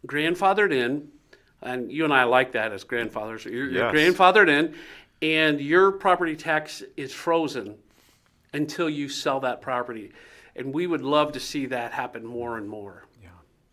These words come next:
Speaker 2: How can our listeners help, uh, offset some of this,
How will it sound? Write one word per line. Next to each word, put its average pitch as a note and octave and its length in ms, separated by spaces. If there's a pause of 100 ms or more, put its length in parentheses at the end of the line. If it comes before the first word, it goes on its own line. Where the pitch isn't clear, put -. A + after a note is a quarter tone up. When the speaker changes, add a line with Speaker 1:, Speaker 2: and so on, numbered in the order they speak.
(480)
Speaker 2:
How F3+ 140
can F3+ 180
our A#2+ 340
listeners G#2 520
help, E2 300 (220)
uh, - 40
offset E2+ 760
some E2+ 220
of D#2 100
this, D#2 260